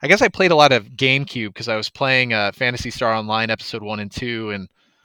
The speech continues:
uh, some of the other, like, Dreamcast stuff that, uh, uh, e-, ended up getting ported over there. Same thing with Xbox, but,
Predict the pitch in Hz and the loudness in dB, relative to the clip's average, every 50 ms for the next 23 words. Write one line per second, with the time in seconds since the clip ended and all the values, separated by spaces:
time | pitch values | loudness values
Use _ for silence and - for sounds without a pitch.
0 | _ _ _ - 107 107 98 95 107 - - 135 127 123 117 117 117 107 113 110 | _ _ _ -4 -2 -2 -2 -2 -4 -6 -6 -6 -6 -4 -4 -4 -2 -2 -4 -6
1 | 107 110 104 101 101 - - 131 139 139 - 131 120 107 107 - - - 120 107 | -4 -6 -6 -6 -6 -8 -6 -6 -6 -2 0 0 2 2 0 -2 -4 -4 -4 -4
2 | 95 - - 117 110 101 98 98 98 101 95 95 95 98 - _ _ _ _ _ | -4 -6 -6 -4 -4 -2 -2 -2 -2 -4 -2 -4 -4 -6 -10 _ _ _ _ _
3 | _ _ _ _ _ _ _ - - 101 90 90 - - - - - - - 110 | _ _ _ _ _ _ _ -6 -4 -4 -2 -4 -6 -8 -12 -12 -10 -10 -10 -10
4 | - - 120 123 117 117 117 113 - 127 113 110 101 - 127 127 131 131 123 113 | -8 -6 -6 -6 -4 -4 -6 -6 -4 -6 -8 -8 -8 -8 -6 -6 -4 -4 -4 -6
5 | 107 98 101 101 101 101 - - 131 123 117 127 117 107 95 - - 123 127 - | -6 -6 -8 -10 -10 -10 -8 -6 -8 -6 -6 -8 -8 -10 -12 -8 -4 -4 -2 -2
6 | - - - 104 92 85 90 - - - - 104 92 90 | -4 -6 -4 -2 -2 -2 -2 -6 -10 -12 -10 -10 -10 -10